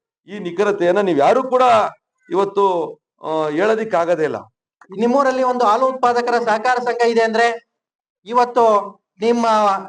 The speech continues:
Speaker 2: ಒಂದು ಆರ್ಥಿಕವಾಗಿ ಒಂದು ಶಕ್ತಿಯನ್ನ ತುಂಬತಕ್ಕಂತ ಒಂದು, ನಮ್ ಡೈರೆಕ್ಟರ್ ಹೇಳ್ತಾ ಇರ್ತಾರೆ,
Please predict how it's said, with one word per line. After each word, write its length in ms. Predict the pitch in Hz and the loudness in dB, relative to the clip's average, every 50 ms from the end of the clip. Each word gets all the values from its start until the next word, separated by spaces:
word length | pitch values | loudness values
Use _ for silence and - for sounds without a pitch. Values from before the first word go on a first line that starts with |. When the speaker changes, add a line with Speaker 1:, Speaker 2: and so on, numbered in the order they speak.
| - _ _ _ - 180 | -18 _ _ _ -10 -4
Speaker 2:
ಒಂದು 320 | 180 202 226 226 220 226 220 | -2 -2 -2 0 2 2 2
ಆರ್ಥಿಕವಾಗಿ 880 | 202 - 143 151 175 220 254 254 - 262 - 254 233 233 233 233 233 | 2 2 2 2 4 4 2 2 -2 -4 -2 0 2 2 2 2 0
ಒಂದು 160 | 226 226 220 | 0 -2 -2
ಶಕ್ತಿಯನ್ನ 500 | 214 220 - 220 214 214 - 247 240 233 | -4 -2 -2 -4 -4 -2 -2 0 0 0
ತುಂಬತಕ್ಕಂತ 640 | 226 220 - 226 240 233 240 233 233 226 214 208 220 226 220 226 226 - - _ _ _ _ _ | -2 -2 -4 -6 -6 -2 -4 -2 -2 -2 -4 -2 0 0 0 0 0 -4 -14 _ _ _ _ _
ಒಂದು, 600 | 175 202 214 220 214 220 208 202 190 180 180 175 | -4 -2 -2 0 2 4 4 4 2 0 -2 -2
ನಮ್ 180 | 180 185 196 196 | -4 -4 -2 0
ಡೈರೆಕ್ಟರ್ 360 | 202 208 220 247 240 233 220 | -2 0 0 -2 -2 0 -2
ಹೇಳ್ತಾ 220 | 226 226 226 240 | -2 0 0 -2
ಇರ್ತಾರೆ, 320 | 226 220 226 233 220 214 | -2 0 0 0 2 2